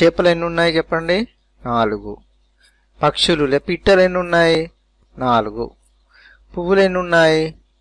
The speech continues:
నాలుగు. నాలుగుని ఎలా రాద్దామో చూద్దాం. ఇట్లా పైనుండి కిందికి ఇట్లా గీసి తర్వాత గీత గీయాలి. ఇక్కడ కూడా రాద్దాం. నాలుగు, నాలుగు,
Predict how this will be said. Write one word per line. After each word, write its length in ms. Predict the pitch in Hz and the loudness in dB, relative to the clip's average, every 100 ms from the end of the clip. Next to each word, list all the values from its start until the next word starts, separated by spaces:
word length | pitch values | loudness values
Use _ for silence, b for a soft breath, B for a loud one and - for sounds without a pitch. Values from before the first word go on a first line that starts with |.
| - | -8
నాలుగు. 560 | 131 120 107 107 120 - _ _ b b b _ _ | -2 0 -2 -6 -12 -14 _ _ b b b _ _
నాలుగుని 380 | 131 127 135 135 | 0 0 0 -2
ఎలా 140 | 131 131 | 0 2
రాద్దామో 380 | 127 120 123 123 123 | 2 0 -6 -8 -8
చూద్దాం. 320 | 117 156 220 _ _ _ _ | -4 -6 -6 _ _ _ _
ఇట్లా 280 | 135 123 - - | -2 -2 -2 -2
పైనుండి 380 | 135 131 135 143 | 0 0 -4 -8
కిందికి 380 | - 127 131 143 | -8 -10 -8 -8
ఇట్లా 140 | 131 | -8
గీసి 460 | 120 123 - 208 262 _ _ _ _ _ _ - | -6 -8 -6 -10 -10 _ _ _ _ _ _ -6
తర్వాత 480 | 139 123 123 202 240 _ _ _ _ _ _ _ _ _ _ _ _ _ _ _ _ _ _ - | -2 0 0 -4 -6 _ _ _ _ _ _ _ _ _ _ _ _ _ _ _ _ _ _ -6
గీత 160 | 131 123 | -2 -2
గీయాలి. 580 | 113 107 107 113 196 - _ _ _ _ _ _ _ _ _ _ _ _ _ | -2 -2 -2 0 -4 -6 _ _ _ _ _ _ _ _ _ _ _ _ _
ఇక్కడ 160 | 139 | 0
కూడా 180 | 127 120 | 2 2
రాద్దాం. 520 | 113 110 107 160 208 | 0 0 -2 -10 -12
నాలుగు, 760 | 123 120 113 107 104 113 110 - _ _ _ _ _ _ _ _ _ _ _ _ _ _ _ _ - | -10 -4 -4 -4 -6 -6 -8 -8 _ _ _ _ _ _ _ _ _ _ _ _ _ _ _ _ -12
నాలుగు, 760 | 131 117 113 110 104 113 110 | -8 -4 -2 -4 -6 -8 -10